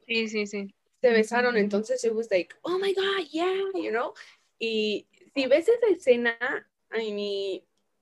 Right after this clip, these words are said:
Speaker 2: I'm kinda sexualizing them, but, o sea, sí, it was a gay awakening for a lot of people, o sea, como esa escena.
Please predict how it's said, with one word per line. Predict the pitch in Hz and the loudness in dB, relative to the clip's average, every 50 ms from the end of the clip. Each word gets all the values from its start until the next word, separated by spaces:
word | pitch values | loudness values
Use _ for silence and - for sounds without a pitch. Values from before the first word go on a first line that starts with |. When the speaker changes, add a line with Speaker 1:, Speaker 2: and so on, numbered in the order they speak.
| _ - | _ -4
Speaker 2:
I'm | 262 285 269 | -2 -2 -2
kinda | 302 285 311 311 330 349 381 | -4 -4 -4 -2 -2 -2 -2
sexualizing | 381 - - 240 233 240 - 269 240 233 220 226 226 247 240 240 214 | -2 -2 -2 -2 -2 0 0 0 2 2 2 0 0 -2 -4 -2 -2
them, | 220 240 294 285 - 247 247 - _ _ _ - _ _ | -2 -2 -4 -4 -6 -10 -10 -10 _ _ _ -20 _ _
but, | 185 175 226 226 247 254 262 262 262 269 294 349 381 - _ _ _ _ _ _ _ _ _ _ _ _ _ _ - - - - - - - - - - - | -4 0 2 4 4 4 4 4 4 4 2 0 -4 -8 _ _ _ _ _ _ _ _ _ _ _ _ _ _ -16 -16 -16 -16 -16 -20 -20 -20 -14 -8 -6
o | 233 254 | -6 -4
sea, | 247 247 240 240 | -2 -2 -4 -4
sí, | 240 - - - | -6 -10 -10 -6
it | 233 262 247 | -4 0 2
was | 254 254 247 247 | 4 4 4 2
a | 214 | 0
gay | 208 190 175 170 | -2 0 0 0
awakening | 175 180 185 185 185 185 202 190 185 196 202 | 0 2 2 0 -2 -2 -2 -2 -2 -2 -2
for | - 196 180 170 143 - - _ _ _ _ _ - | 0 0 2 2 0 -2 -8 _ _ _ _ _ -2
a | 214 | 0
lot | 196 196 180 175 180 | 2 2 2 2 0
of | 196 - _ - | -2 -4 _ -10
people, | 220 208 208 - 175 175 190 | -8 -8 -6 -6 -6 -4 -6
o | 196 | -6
sea, | 196 190 185 | -6 -8 -12
como | - 190 185 185 | -10 -10 -10 -10
esa | 190 - 233 | -8 -8 -10
escena. | 220 - - 180 185 - | -10 -8 -8 -10 -10 -10